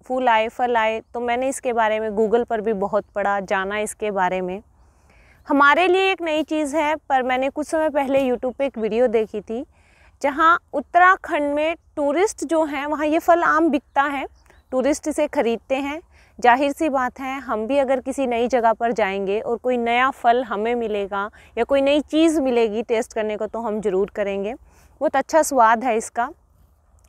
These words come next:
खट्टा मीठा स्ट्रॉबेरी जैसा टेस्ट है। अ, अगर आप लोगों में से कुछ इसे टेस्ट करना चाहते हैं, मेरे near about जो हैं वो आ सकते हैं हमारी वाटिका में, टेस्ट भी कर सकते हैं। और मैं चाहूँगी आप अपने घर में या near about बहुत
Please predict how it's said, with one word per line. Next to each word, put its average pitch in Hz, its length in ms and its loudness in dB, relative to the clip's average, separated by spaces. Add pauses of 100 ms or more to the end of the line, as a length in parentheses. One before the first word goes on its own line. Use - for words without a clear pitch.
(140)
खट्टा 226 280 -4
मीठा 233 260 -2
स्ट्रॉबेरी 226 500 2
जैसा 220 280 2
टेस्ट 208 420 -6
है। 214 140 -6 (640)
अ, 196 140 -2 (100)
अगर 214 460 4
आप 196 200 0
लोगों 208 180 -2
में 208 100 -4
से 208 120 -6
कुछ 214 220 -10
इसे 214 200 -4
टेस्ट 214 360 -4
करना 214 260 -2
चाहते 202 340 -4
हैं, 208 180 -2
मेरे 202 260 0
near 202 300 0
about 190 280 2
जो 202 120 -6
हैं 190 140 -4
वो 190 120 -2
आ 180 120 2
सकते - 320 -8
हैं 190 80 -6
हमारी 180 340 -4
वाटिका 175 400 -6
में, 180 140 -6
टेस्ट 196 260 -6 (100)
भी 190 60 -8
कर 185 140 -6
सकते 180 340 -10
हैं। 196 260 -8 (720)
और 202 200 4
मैं 233 100 2
चाहूँगी 269 500 2
आप 262 220 4
अपने 240 380 -4
घर 220 280 0
में 214 180 -2
या 233 80 0
near 220 320 2
about 214 180 0
बहुत 269 160 0